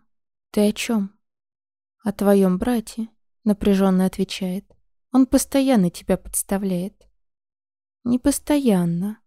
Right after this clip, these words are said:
Тут же встаю на защиту близнеца. Просто потому, что по-другому не могу. Он мой брат,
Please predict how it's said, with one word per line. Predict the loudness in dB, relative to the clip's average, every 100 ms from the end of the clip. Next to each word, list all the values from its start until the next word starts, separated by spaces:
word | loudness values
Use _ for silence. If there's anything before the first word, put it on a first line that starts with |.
| _ _ _ _ _
Тут | -2 0
же | 0
встаю | 0 -2 0 2
на | 0 0
защиту | -2 -2 -8 -8
близнеца. | -4 -4 -2 -6 -6 -10 -10 -12 _ _ _ 0
Просто | 2 2 0
потому, | -2 0 2 0 -2
что | -4
по-другому | -2 -2 -2 0 0 0
не | 0
могу. | 0 -2 -4 -12 -12 _ _ _ _ _ _ -10
Он | -4
мой | 2 2
брат, | 2 -4 -4